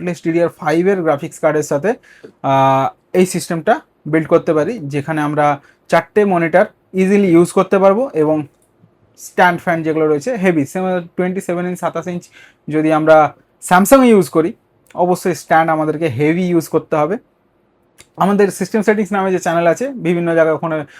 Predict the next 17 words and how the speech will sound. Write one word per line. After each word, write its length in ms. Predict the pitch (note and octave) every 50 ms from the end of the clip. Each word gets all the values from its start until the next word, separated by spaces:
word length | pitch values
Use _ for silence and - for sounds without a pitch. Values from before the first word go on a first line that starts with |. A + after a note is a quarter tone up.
| - _ _ _ D3+
বিভিন্ন 320 | D3 D#3+ F3 F3+ F3+ F3
ধরনের, 380 | E3 F3 E3+ E3+ E3+ E3+ E3 D3+ D3 C#3+
আহ, 200 | C#3 C#3+ C#3 C3+
আপনার 320 | C3+ - D#3+ D3 C#3+ C#3+ C3+
সেটআপ 400 | - - E3+ D#3 F3 E3 E3 E3
গাইড 380 | D#3+ D#3+ E3 E3+ E3+ E3 D#3+
এবং 360 | E3 D#3 D#3 D#3 D#3 D3+ D3+ - - - _ _ _ _ -
সেটআপ 340 | - - F3+ E3 F#3 E3 -
সম্বন্ধে 480 | - F3+ E3 D#3+ D#3+ D#3+ D#3+ D#3+ D#3+ D#3+
বলা 260 | D3+ D3 D3+ D#3+ D#3
থাকে। 280 | F3+ F3 D#3 E3+ G3 G#3 - _ _ _ _ -
আপনি 320 | C#3+ C#3+ C#3+ D3+ D3+ D3+ D3+ D3+ D3 C#3+ C#3+ C#3 C#3 C3+ - - _ _ _ _ _ -
অ্যাসেম্বল 420 | - C#3 - G3 F#3 F3 F3 E3+
যদি 160 | E3 D#3 D#3+ D#3+
আমাদের 260 | D3+ D#3 D#3 D#3+ D#3 D#3+
কাছ 140 | - - -
থেকে 340 | D#3+ - D#3+ D#3 D#3+ D#3